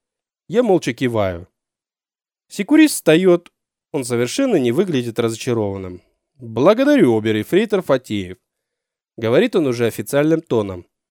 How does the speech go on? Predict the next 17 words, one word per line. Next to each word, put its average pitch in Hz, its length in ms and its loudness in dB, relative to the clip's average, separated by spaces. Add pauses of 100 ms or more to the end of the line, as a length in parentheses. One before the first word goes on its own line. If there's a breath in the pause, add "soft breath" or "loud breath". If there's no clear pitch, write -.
(440)
"Ваши 233 320 4
разъяснения 233 680 0
меня 120 260 2
полностью 233 540 0
удовлетворили. 117 840 0 (600)
Думаю, 185 440 4
как 143 200 0
только 131 260 0
разрешат 123 400 -2
врачи, 247 460 -2 (640)
мы, 262 160 2
разумеется, 113 920 2
лишь 107 180 -6
в - 80 -16
порядке 131 440 2
рутинной 113 440 -2
формальности 139 800 0